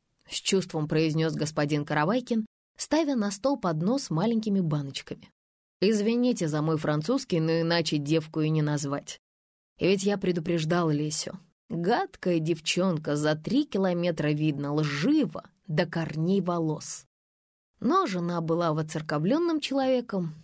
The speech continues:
любила всех без исключения, считала окружающих хорошими людьми. Файка же из себя зайчика корчила, да так успешно, что даже я поверил.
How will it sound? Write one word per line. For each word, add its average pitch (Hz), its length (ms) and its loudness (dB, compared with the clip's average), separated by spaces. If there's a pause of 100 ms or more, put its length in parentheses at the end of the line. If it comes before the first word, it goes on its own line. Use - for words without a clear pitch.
(120)
любила 208 500 2
всех 165 280 0
без 147 200 0
исключения, 196 840 0
считала 175 540 -2
окружающих 151 680 -2
хорошими 156 460 -2
людьми. 156 440 0 (600)
Файка 233 480 0
же 156 200 0
из 185 120 0
себя 247 300 0
зайчика 220 720 0
корчила, 170 640 -2
да 208 160 0
так 381 260 -6
успешно, 349 600 -4
что - 200 -4
даже 247 320 0
я 233 280 0
поверил. 143 420 -4